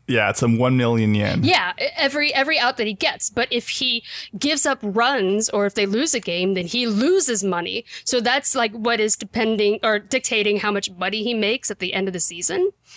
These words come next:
Speaker 2: like, his
Speaker 1: Mm-hmm.
Speaker 2: payroll. And, uh, <laughs> so he, it, it's, it's so ridiculous 'cause everyone's against him. Even the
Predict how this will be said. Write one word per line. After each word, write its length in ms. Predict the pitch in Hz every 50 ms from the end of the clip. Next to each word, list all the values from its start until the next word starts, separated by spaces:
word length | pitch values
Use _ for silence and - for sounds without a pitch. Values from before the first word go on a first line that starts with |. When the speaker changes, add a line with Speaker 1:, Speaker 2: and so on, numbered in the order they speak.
| - - - -
Speaker 2:
like, 180 | 214 208 202 -
his 280 | 240 226 202 113 104
Speaker 1:
Mm-hmm. 140 | 123 135 -
Speaker 2:
payroll. 520 | - - 226 220 208 214 - 285 320 339 - _ - - - - -
And, 560 | - 240 240 247 240 240 240 240 240 247 - -
uh, 240 | - 226 233 226 247
<laughs> 0 |
so 720 | 285 - - - 494 494 440 370 330 311 - - - 415 - _ _ - 494 571 539 415
he, 380 | 254 - 349 339 339 339 339 330
it, 260 | 277 254 285 294 269 285 -
it's, 320 | 294 277 269 - - 233 226 -
it's 140 | 311 -
so 120 | - 330 320
ridiculous 380 | 302 285 302 285 269 214 202
'cause 120 | - 240 226
everyone's 400 | - 240 254 269 269 262 254 254
against 360 | 233 190 202 196 196 - -
him. 160 | 180 175 180
Even 340 | 202 220 220 254 254 247 233
the 260 | 208 214 208 208 208